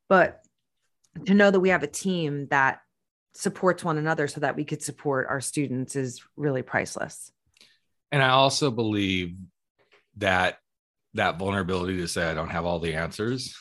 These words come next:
Speaker 1: Yeah.
Speaker 2: is one of the greatest assets we can have as a person too,
Speaker 1: Mm-hmm.
Speaker 2: because then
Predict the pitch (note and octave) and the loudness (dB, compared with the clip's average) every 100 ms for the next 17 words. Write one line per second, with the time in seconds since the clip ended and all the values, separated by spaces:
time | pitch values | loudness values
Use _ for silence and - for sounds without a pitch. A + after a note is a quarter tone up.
0 | - E3 C#3 C3 _ _ _ _ G#2+ G2+ | -2 2 2 -2 _ _ _ _ -6 -2
1 | G2+ F2+ F2+ F2+ F2+ F2 F2 - D#2+ - | -2 -2 -2 -2 0 0 0 -2 -6 -6
2 | D#2 E2 D#2 D#2+ D2+ D2 D2 C#2 C#2 D#2+ | -10 -8 -6 -6 -4 -6 -8 -10 -10 -8
3 | D2 - - A#1+ - _ _ _ F3+ D#3 | -6 -8 -10 -12 -12 _ _ _ -4 -2
4 | D3+ C3+ F2 - A#2 C3+ B2+ G#2+ G2+ F2+ | 0 -2 -4 -4 2 4 6 6 4 -2